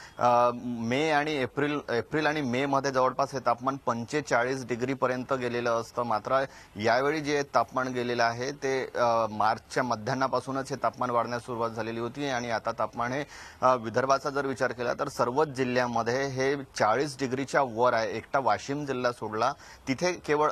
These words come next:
एकोणचाळीस डिग्री सेल्सिअस तापमानाची नोंद करण्यात आलेली आहे. मात्र, ए, विदर्भातील सर्वच जिल्ह्यामध्ये बेचाळीस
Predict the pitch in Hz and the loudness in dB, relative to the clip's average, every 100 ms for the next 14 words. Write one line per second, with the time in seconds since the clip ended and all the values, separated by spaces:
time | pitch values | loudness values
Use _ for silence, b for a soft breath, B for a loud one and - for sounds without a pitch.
0 | - 135 151 147 147 139 139 131 127 127 | 0 -4 -2 2 2 2 -2 -4 -4 -4
1 | 120 123 - 113 117 117 113 113 113 110 | -6 -6 -4 -4 -2 -4 -4 -6 -6 -4
2 | 113 110 107 110 123 131 113 131 - B | -4 -2 -6 -4 -4 -2 -2 -4 -6 B
3 | B - 123 117 117 139 131 143 - 123 | B -4 -2 0 0 0 -2 -4 -4 -2
4 | 131 175 - - 120 123 123 120 123 123 | 0 -2 -2 -8 -4 0 0 0 -2 -2
5 | 113 107 127 170 170 | -4 0 0 0 -6